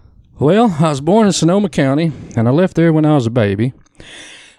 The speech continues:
And, uh, I r-, run into a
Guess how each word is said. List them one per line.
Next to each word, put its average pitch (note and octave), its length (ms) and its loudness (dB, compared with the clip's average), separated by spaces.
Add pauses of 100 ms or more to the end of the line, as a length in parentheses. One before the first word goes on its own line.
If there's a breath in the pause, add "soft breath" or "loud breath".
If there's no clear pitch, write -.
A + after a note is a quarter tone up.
(100)
And, A2 540 0
uh, A#2 480 -8 (340 loud breath)
I A2+ 240 0
r-, A2+ 180 -2 (300)
run B2+ 220 0
into A#2 520 2
a G#2 100 -4